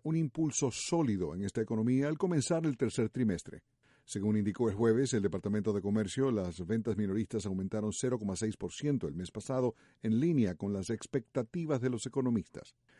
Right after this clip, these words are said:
El informe optimista debería reforzar las expectativas sobre un alza en las tasas de interés por parte de la Reserva Federal en septiembre. Aunque otro informe mostró un aumento en las nuevas solicitudes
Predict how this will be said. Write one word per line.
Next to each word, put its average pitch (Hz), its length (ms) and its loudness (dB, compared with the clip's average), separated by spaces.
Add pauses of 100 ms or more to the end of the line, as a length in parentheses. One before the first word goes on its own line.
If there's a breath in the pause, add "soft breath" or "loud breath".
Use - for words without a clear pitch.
(320 soft breath)
El 135 100 0
informe 190 400 4
optimista 113 640 2
debería 123 460 2
reforzar 135 600 0
las 101 200 0
expectativas 127 920 -2
sobre 113 240 2
un 123 200 2
alza 139 360 0
en 123 80 0
las 98 160 -4
tasas 120 340 -2
de 95 80 -2
interés 104 380 0
por - 180 -12
parte 95 300 -6
de 104 140 2
la 104 100 -4
Reserva 113 400 -2
Federal 147 460 2 (140)
en 151 140 0
septiembre. 110 640 -2 (460)
Aunque 117 300 2
otro 110 280 4
informe 120 440 4
mostró 117 360 2
un 120 200 4
aumento 117 600 2
en 107 80 2
las 95 100 -2
nuevas 113 380 2
solicitudes 110 800 0